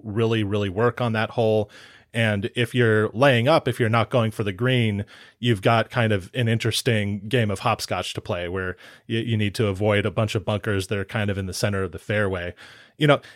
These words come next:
you, you mentioned a few things there that I think were, at the time that Bandon Dunes made its debut, daring. And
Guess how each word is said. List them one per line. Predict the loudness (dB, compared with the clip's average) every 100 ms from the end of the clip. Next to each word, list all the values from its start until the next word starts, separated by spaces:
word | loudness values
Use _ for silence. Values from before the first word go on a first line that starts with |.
| -8
you, | -6 -2
you | 0
mentioned | 4 4 4 2
a |
few | 2 2 2
things | 4 2 4
there | 6 8 6 4
that | 2 0 2
I | -2
think | 2 0 0 -4 _ _ _ -8
were, | 2 6 8 6
at | 4 0
the | 0
time | -4 -2 0 2
that | 2 0
Bandon | 2 2 2 2
Dunes | 2 4 4 2 0 -4 -6
made | 2 4 4
its | 2
debut, | 0 0 2 4 4 2 -2 -8 _ -20 -20 _ _ _ 2
daring. | 6 6 4 0 -12 _ _ _ _ _ _ -2
And | 2 2 0